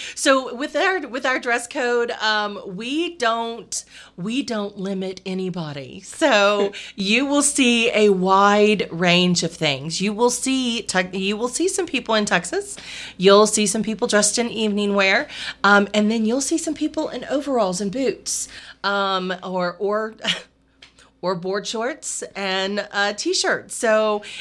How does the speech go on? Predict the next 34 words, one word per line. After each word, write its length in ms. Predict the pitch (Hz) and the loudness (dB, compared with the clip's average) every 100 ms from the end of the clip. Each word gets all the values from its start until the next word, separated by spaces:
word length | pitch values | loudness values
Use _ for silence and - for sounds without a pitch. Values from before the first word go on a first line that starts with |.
| - | -4
and 160 | 208 214 | -2 2
that's 360 | 214 214 - | 2 0 -4
what 420 | 214 196 190 185 - | -2 0 -2 -6 -10
I 400 | 185 170 175 180 | -4 0 0 -2
love 580 | 180 190 349 392 151 - - | -4 -4 -2 0 -2 -8 -14
about 520 | 180 170 151 147 - | -10 -6 -6 -8 -12
this, 460 | 165 165 160 - - 180 | -6 -4 -4 -10 -12 -6
um, 500 | 170 156 156 156 165 - - - - | -4 -6 -8 -12 -16 -18 -20 -20 -18
this 220 | 175 196 202 | -6 -4 -4
event, 280 | 175 180 185 | -6 -6 -6
because 460 | 180 202 214 - | -10 -6 -6 -8
you 120 | 226 | -12
can 180 | 233 254 | -10 -10
come 220 | 240 247 | -8 -8
and 80 | 226 | -8
be 80 | 208 | -8
yourself. 560 | 185 180 - 156 170 - | -8 -6 -8 -8 -12 -12
You 160 | 180 | -10
can 160 | 185 190 | -8 -8
do 160 | 190 185 | -6 -4
whatever 300 | 190 175 185 | -4 -6 -8
you 120 | 180 | -8
want. 400 | 202 320 - - | -6 -8 -10 -10
Um, 360 | 180 175 180 180 - - - | -6 -4 -6 -10 -18 -16 -14
if 160 | 170 | -10
you're 120 | 196 | -8
not 240 | 196 196 208 | -4 -2 -2
a 60 | |
suit 240 | 180 - 247 | -4 -10 -10
and 100 | 202 | -10
tie 240 | - 214 | -6 -6
kind 300 | 214 233 208 | -6 -8 -8
of 80 | 180 | -6
fella, 440 | - 220 277 330 | -4 -2 -2 -6